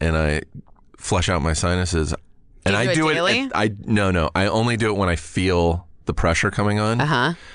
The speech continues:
Speaker 1: And I haven't had a sinus infection in, since, like, two thousand ten.
Speaker 2: Now, you obviously use distilled water.
Speaker 1: Yeah, I'm, yeah.
Speaker 2: You're
Speaker 1: I
Speaker 2: not
Speaker 1: have
Speaker 2: getting
Speaker 1: a, a
Speaker 2: a
Speaker 1: special
Speaker 2: brain
Speaker 1: bottle of,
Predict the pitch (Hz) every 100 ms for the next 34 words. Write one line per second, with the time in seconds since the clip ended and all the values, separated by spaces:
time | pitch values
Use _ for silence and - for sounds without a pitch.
0 | - - 90 98 95 95 85 - 87 78
1 | 78 - - - 78 69 - - 78 60
2 | 71 - 78 73 73 64 - 71 64 -
3 | - - - - - - - 202 180 196
4 | 208 - 190 196 208 202 202 180 170 165
5 | 151 - 156 - 147 135 120 113 87 92
6 | 85 - - - 82 50 76 73 - -
7 | - - - - - - - 185 113 117
8 | 143 139 123 117 113 101 - 107 120 101
9 | 104 98 98 95 87